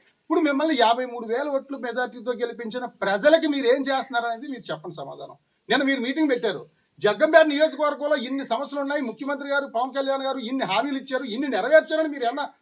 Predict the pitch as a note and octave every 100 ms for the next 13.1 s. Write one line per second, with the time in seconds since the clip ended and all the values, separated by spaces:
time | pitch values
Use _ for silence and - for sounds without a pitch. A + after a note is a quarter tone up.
0 | _ D#3+ D#3+ A3+ C4+ C4+ F#3 G3 A#3 B3+
1 | C#4+ _ _ _ _ _ _ _ - C3+
2 | G#3 F#3 D3+ - - _ _ _ _ _
3 | _ _ _ _ E3 G#3+ B3+ C4+ C4+ C4+
4 | G3+ A3+ C4 A#3+ A3+ A3 A3+ A3 A3 A#3
5 | F#3 G3 G3 F3 E3+ A3+ A3+ B3 - -
6 | - - F#3 A#3+ B3+ A3 B3 B3+ A#3+ A#3+
7 | A3 G#3+ A3+ A3+ G#3 F#3+ - _ _ _
8 | _ C#3+ F#3+ B3+ C4 G#3+ A3 B3 G#3 A#3+
9 | A3 - G#3+ A3 C4+ C4+ C4+ C4 C4 C4+
10 | B3+ - C4+ C4+ C4+ C4+ A#3 A#3 C4+ G3+
11 | C4+ C4 B3 - - E3+ D#3 F#3 C#4 D4
12 | D4 D4+ C4+ B3+ C#4 C#4+ D4 C#4+ D4+ D4+
13 | C#4+